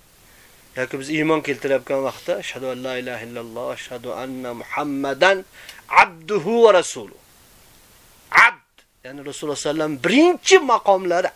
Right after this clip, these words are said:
abd, qul, banda degan. Ya'ni Rasululloh sallallohu alayhi vasallam Sayyidul Mursalin. Va Alloh taolo hamma Qur'ondagi payg'ambarlarni sifatini keltirgan vaqtda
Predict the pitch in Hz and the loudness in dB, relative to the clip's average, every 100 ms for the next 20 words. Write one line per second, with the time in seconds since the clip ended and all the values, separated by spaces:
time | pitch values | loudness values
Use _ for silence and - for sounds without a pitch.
0 | 202 185 - _ _ _ _ _ _ _ | 6 6 4 _ _ _ _ _ _ _
1 | _ _ _ _ _ - 240 - - _ | _ _ _ _ _ 0 2 0 -12 _
2 | _ _ 113 143 160 165 156 110 95 - | _ _ 2 2 4 2 2 0 -12 -18
3 | _ _ _ _ _ _ - - _ - | _ _ _ _ _ _ -20 -20 _ -20
4 | - _ _ _ _ _ _ _ _ _ | -20 _ _ _ _ _ _ _ _ _
5 | - 139 208 208 180 202 196 190 240 220 | -4 0 2 2 2 2 2 4 4 4
6 | 202 175 - 175 175 180 180 175 185 220 | 2 0 -6 -2 0 2 2 2 0 0
7 | 254 - 185 254 269 277 254 - 139 95 | 0 0 2 0 0 0 0 0 -2 -4
8 | - _ _ _ _ - - - - 151 | -14 _ _ _ _ -20 -20 -20 -8 2
9 | 180 214 208 214 240 226 233 349 359 - | 2 4 2 2 2 2 4 4 4 2
10 | 180 _ - - 196 208 202 196 202 254 | 0 _ -12 -6 -2 0 2 2 8 8
11 | 247 185 196 196 196 190 190 196 208 208 | 8 4 2 2 0 0 0 0 -2 -2
12 | - 196 180 202 180 165 185 190 180 175 | -2 0 0 0 -2 -6 -2 0 2 2
13 | - - | 0 6